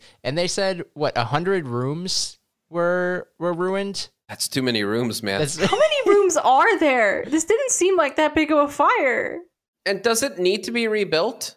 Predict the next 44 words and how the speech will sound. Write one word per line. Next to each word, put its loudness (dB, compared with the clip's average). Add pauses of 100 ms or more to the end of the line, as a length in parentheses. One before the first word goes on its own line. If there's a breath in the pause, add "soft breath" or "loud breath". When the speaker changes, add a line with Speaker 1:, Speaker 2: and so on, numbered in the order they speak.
Speaker 2:
Like, 0
they 0
got 2
Sandringham 0
and -4
Balmoral 2
and, -2
uh, 2 (140)
Br-, -12
Britannia -2
and 0
all 0
these -2
other 0
places -4
to -6
hang -4
out. -4
Like, -4 (160)
here's -2
an 2
easy 0
way. 0 (100)
Here's, -2
here's -2
an -2
easy -4
way 2
to -4
reduce -4
the -10
taxpayer 0
burden -4
right -6
now. -6
Just -8 (440 soft breath)
don't 0
have 2
a, 0
a -2
seventh -2
or -2
eighth -2
house. -4